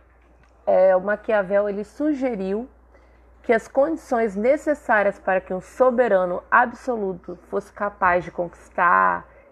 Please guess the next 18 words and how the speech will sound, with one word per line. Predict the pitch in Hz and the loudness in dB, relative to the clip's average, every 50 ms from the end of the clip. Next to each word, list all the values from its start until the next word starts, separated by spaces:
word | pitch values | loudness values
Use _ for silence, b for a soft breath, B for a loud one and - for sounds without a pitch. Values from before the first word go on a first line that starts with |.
| B _ _ | B _ _
reinar | - 165 180 214 220 214 196 185 185 180 180 175 180 180 180 180 180 180 b b b b b b b b - | -12 -4 -2 0 0 0 -2 -4 -4 -2 0 2 4 4 2 2 -2 -4 b b b b b b b b -10
e | - 175 | -10 -10
principalmente | - _ - 247 262 302 339 320 - - 294 247 233 208 196 190 190 190 - - | -10 _ -6 -4 -2 -2 -2 -4 -6 -2 0 0 0 0 -2 -4 -6 -8 -10 -10
manter | 196 196 196 185 - 175 175 | -8 -8 -6 -6 -6 -6 -8
seu | - - 175 | -6 -8 -12
poder | - - 180 180 170 214 240 269 294 277 269 - - - | -8 -4 -4 -4 0 2 2 2 2 2 -2 -6 -8 -6
era | - 214 214 226 | -4 -2 -2 -2
fazer | 220 - 247 240 214 208 226 220 | -4 -4 -6 -6 -4 -4 -4 -4
algumas | 226 226 214 220 240 247 285 269 - | -4 -6 -6 -8 -10 -10 -10 -12 -12
coisas | - - 214 208 208 202 214 220 214 | -12 -6 -4 -4 -4 -2 -4 -4 -4
assim | 220 220 - - 226 214 208 208 214 b b b b b b b b - | -4 -8 -8 -10 -12 -10 -10 -10 -12 b b b b b b b b -4
diferentes | 277 302 302 - - 349 349 320 269 208 165 - - - _ - - - - _ _ _ | -2 -2 -2 0 2 2 4 4 4 2 0 -6 -10 -16 _ -20 -20 -20 -20 _ _ _
do | - 180 202 196 | -12 -10 -10 -8
que | - 220 | -6 -4
era | 208 202 208 | -2 -2 -2
feito | 202 - - 196 196 196 208 202 | -4 -6 -8 -8 -8 -6 -8 -8
na | 196 202 202 196 | -8 -6 -6 -6
época, | 170 147 - - - - _ - - 143 | -6 -6 -6 -8 -12 -20 _ -20 -20 -20